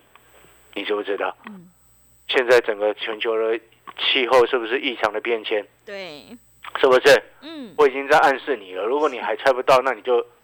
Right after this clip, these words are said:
Speaker 1: 直接去看我们的产业筹码站哦。
Speaker 2: 对。
Speaker 1: 哦，我们产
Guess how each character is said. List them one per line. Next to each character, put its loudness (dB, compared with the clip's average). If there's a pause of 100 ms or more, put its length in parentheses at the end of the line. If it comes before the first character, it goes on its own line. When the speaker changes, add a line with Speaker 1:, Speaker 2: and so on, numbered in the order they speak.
(340)
Speaker 1:
直 -2
接 2
去 -2
看 2
我 -10
们 -18
的 -8
产 -10
业 -4
筹 -8
码 -6
站 -2
哦。 -12 (280)
Speaker 2:
对。 -16 (120)
Speaker 1:
哦， -2
我 -8
们 -14
产 -6